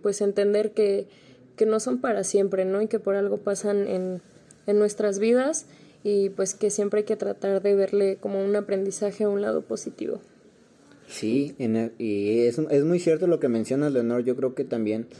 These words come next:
Speaker 2: tener una mediación interna moral, eh, personal, también nos ayuda de mucho. Y yo creo que, eh, saber cómo enfrentar esta problemática antes y después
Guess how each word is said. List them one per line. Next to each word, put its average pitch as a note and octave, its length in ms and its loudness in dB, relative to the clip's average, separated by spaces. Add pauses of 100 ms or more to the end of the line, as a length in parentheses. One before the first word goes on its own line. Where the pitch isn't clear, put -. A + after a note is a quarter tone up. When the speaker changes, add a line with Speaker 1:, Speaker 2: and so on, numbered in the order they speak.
(240)
Speaker 2:
tener A2+ 260 0
una B2 460 0
mediación A2+ 640 0
interna A#2 600 0
moral, A2+ 480 -2 (400)
eh, G#2 180 0
personal, A2 640 -2
también A2+ 240 -2
nos A#2 180 -4
ayuda A2 300 2
de A2 60 -2
mucho. A2+ 440 -6 (420)
Y A2 120 -6
yo G#2+ 140 2
creo A#2 260 0
que, A#2 420 0 (480)
eh, G#2 200 -2
saber A2 500 0
cómo B2 260 0
enfrentar A2+ 540 -2
esta A#2 260 -4
problemática G2+ 800 -2
antes B2 440 -4
y A#2 60 -6
después A#2 540 -4